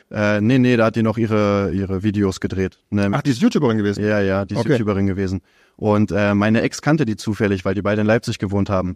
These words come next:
Speaker 1: Und deswegen hatte ich
Speaker 2: Die da?
Speaker 1: halt, ja, genau,
Speaker 2: Mhm.
Speaker 1: deswegen hatte ich voll viele Insider-Informationen. Und, äh, da hab ich halt ein Video darüber gemacht und es hatte irgendwie nach zwei Tagen eine Million Aufrufe.
Speaker 2: Das ist auch schon dreckig, ne?
Speaker 1: Ja, ja, ich hab auch ihre Adresse geleakt und so, auch alles nicht ganz so cool gewesen, also,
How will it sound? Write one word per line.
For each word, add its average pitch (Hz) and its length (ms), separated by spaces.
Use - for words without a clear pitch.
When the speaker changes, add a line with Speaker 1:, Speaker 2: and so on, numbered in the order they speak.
Speaker 1:
Und 101 200
deswegen 104 260
hatte 110 160
ich 143 60
Speaker 2:
Die 117 40
da? 113 60
Speaker 1:
halt, - 280
ja, 107 180
genau, 101 200
Speaker 2:
Mhm. 107 40
Speaker 1:
deswegen 110 260
hatte 101 80
ich - 60
voll 113 120
viele 104 220
Insider-Informationen. 104 960
Und, 107 460
äh, 110 40
da 104 180
hab 104 60
ich 98 80
halt 107 120
ein 104 60
Video 123 160
darüber 131 320
gemacht 127 320
und - 40
es - 80
hatte 104 140
irgendwie 101 200
nach 98 140
zwei 104 240
Tagen 98 280
eine 95 80
Million 95 260
Aufrufe. 90 460
Speaker 2:
Das 95 100
ist - 40
auch 110 60
schon 123 180
dreckig, 110 320
ne? 113 180
Speaker 1:
Ja, 117 260
ja, 113 280
ich 110 100
hab 110 100
auch 110 120
ihre 104 160
Adresse 104 360
geleakt 104 240
und 101 100
so, 107 120
auch 104 140
alles 104 220
nicht 104 120
ganz 101 180
so 107 160
cool 107 100
gewesen, 101 400
also, 92 460